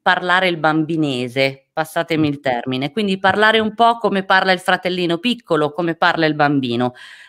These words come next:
È un errore questo, non va fatto perché il linguaggio si apprende per imitazione, quindi il bambino imita il nostro modello corretto, importantissimo questo, non correggetelo,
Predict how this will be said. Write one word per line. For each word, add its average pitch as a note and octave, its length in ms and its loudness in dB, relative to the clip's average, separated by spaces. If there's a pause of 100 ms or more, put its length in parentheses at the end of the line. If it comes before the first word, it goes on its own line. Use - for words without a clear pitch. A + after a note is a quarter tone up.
(160)
È A3+ 100 2
un A#3+ 120 4
errore G3+ 580 4
questo, C#3+ 460 -8
non D#3+ 180 -4
va F#3 140 -2
fatto E3+ 540 -6
perché G#3+ 480 -2 (300)
il E3 120 -6
linguaggio F#3+ 800 -2
si D#3 200 -10
apprende C#3 840 -4 (260)
per B3+ 200 2
imitazione, F3+ 960 -4
quindi F3+ 220 -6
il E3+ 100 -10
bambino G#3+ 500 0
imita G3+ 600 2
il F#3+ 140 0
nostro F3+ 500 -2
modello D#3+ 480 0
corretto, C3+ 800 -6
importantissimo F3+ 1120 -2
questo, - 360 -10
non G#3 240 2
correggetelo, D3+ 800 -4